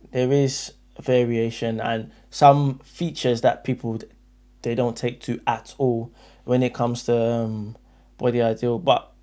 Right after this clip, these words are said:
an important question to ask is, are body ideals, are they realistic or are they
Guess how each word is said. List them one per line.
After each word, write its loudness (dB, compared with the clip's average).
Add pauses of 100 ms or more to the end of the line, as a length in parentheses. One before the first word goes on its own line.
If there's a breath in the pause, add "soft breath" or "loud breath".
(520)
an 0
important 0
question 0
to 0
ask 4
is, -4 (680 soft breath)
are 4
body -2
ideals, 0 (300)
are -4
they -2 (400)
realistic -4
or -10
are -8
they -10